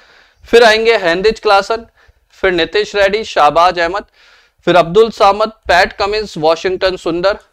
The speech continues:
भुवनेश्वर कुमार, मयंक मरकांडे और टी नटराजन। अब एसआरएच देखिए already मैचेस विन करके आ रहा है और टीम काफी बैलेंस पोजीशन में लग रही है, तो मुझे तो नहीं लगता इस टीम में तो कोई चेंज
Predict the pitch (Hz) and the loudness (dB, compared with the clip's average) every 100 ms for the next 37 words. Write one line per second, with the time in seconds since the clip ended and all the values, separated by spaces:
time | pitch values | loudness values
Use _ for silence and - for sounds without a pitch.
0 | - 131 160 175 180 185 170 170 165 196 | -8 -4 -2 -4 -4 -4 -4 -4 0 0
1 | 175 147 165 165 156 143 143 147 165 190 | 0 -2 -4 -4 -8 -2 -2 -2 -4 -2
2 | 143 165 - 170 185 151 - 110 95 92 | -2 -2 -4 -6 -4 -6 -6 -10 -10 -16
3 | _ _ _ _ _ _ - 151 170 190 | _ _ _ _ _ _ -6 -2 0 2
4 | 240 240 240 214 226 240 180 190 214 220 | 2 2 2 -2 0 0 2 2 0 0
5 | 208 160 - 190 165 160 165 165 147 156 | -2 -4 -2 -6 -4 -6 -4 -4 -4 0
6 | 143 170 220 220 196 214 175 160 160 180 | 0 0 -2 -2 -6 -6 -4 -4 -2 -2
7 | 131 135 147 - 135 123 131 127 131 123 | -2 -2 -6 -8 -10 -10 -10 -10 -8 -6
8 | 123 165 196 190 160 190 220 208 185 175 | -6 -6 -6 -6 -4 -4 -4 -4 -4 -4
9 | - 190 185 - 160 156 156 165 151 151 | -4 -2 -4 -4 -4 -4 -6 -8 -8 -6
10 | 151 - 143 147 | -8 -8 -10 -10